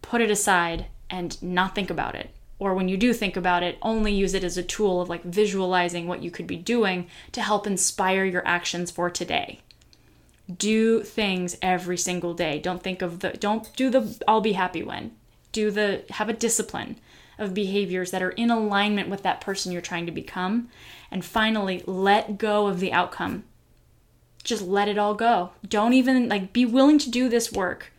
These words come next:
Watch what happens along the way. So absolutely, if you're trying to lose weight, I'm not saying, "Oh, well, just don't track your weight at all." But what I am saying is, okay,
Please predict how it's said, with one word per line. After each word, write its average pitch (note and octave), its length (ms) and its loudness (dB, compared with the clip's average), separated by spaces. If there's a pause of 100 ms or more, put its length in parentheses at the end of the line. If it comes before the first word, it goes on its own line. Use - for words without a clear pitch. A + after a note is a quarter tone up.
(340)
Watch A3+ 440 4
what E4+ 120 2
happens D4+ 380 2
along D4+ 280 6
the D#4+ 80 4
way. A#3 400 0 (720)
So C#4+ 160 6
absolutely, D4+ 680 6
if F#3 100 -6
you're B3 100 0
trying C#4+ 220 2
to C#4+ 60 6
lose C4+ 260 0
weight, A3+ 340 2
I'm A#3+ 80 0
not C4 180 0
saying, A#3+ 300 2
"Oh, A#3+ 140 2
well, A3+ 120 4
just G#3 340 -4
don't G#3+ 240 4
track G#3 260 0
your G3+ 100 -2
weight F#3+ 200 0
at F3+ 80 -2
all." - 340 -2
But G#3 80 -2
what G#3 120 0
I G3+ 40 0
am B3 160 2
saying F#3+ 300 -2
is, F#3 240 -6
okay, F#3 340 -4